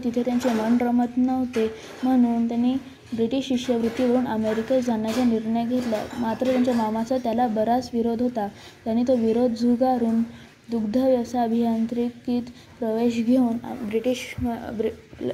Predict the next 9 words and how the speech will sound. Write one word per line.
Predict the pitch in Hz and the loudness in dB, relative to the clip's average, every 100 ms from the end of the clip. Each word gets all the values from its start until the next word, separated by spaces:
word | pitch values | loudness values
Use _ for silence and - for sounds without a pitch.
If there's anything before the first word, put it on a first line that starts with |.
| - - - | -8 -14 -2
इंग्लंडमध्ये | 233 240 240 254 254 254 | 0 2 2 2 2 2
जाऊन | 240 | 0
त्यांनी | 233 226 240 240 - - - | -2 -4 -6 -8 -18 -20 -8
त्यांचे | 214 214 240 | -4 0 2
दुग्ध | 233 214 247 | 2 4 2
व्यवसायाचे | 240 220 214 202 202 - 226 | 2 -2 -2 -2 -2 -2 -2
प्रशिक्षण | 226 220 208 208 254 240 | -2 -6 -6 -6 -2 0
पूर्ण | 240 226 233 233 | 0 0 0 0
केले | 233 202 190 | 0 0 -2